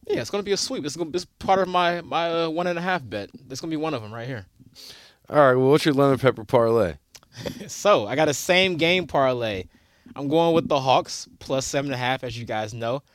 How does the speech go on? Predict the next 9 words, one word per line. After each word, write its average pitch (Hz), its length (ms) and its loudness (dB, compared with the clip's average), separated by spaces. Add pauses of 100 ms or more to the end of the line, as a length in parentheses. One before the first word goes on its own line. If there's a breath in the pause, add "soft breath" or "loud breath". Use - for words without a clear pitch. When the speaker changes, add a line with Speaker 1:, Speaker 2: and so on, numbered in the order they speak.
(340)
Speaker 1:
And 151 80 -6
I'm 190 100 -2
going 233 180 4
with 226 120 6
Trae 240 500 4
Young 233 400 4 (100)
over 202 520 4
on 170 340 0
points 247 800 -2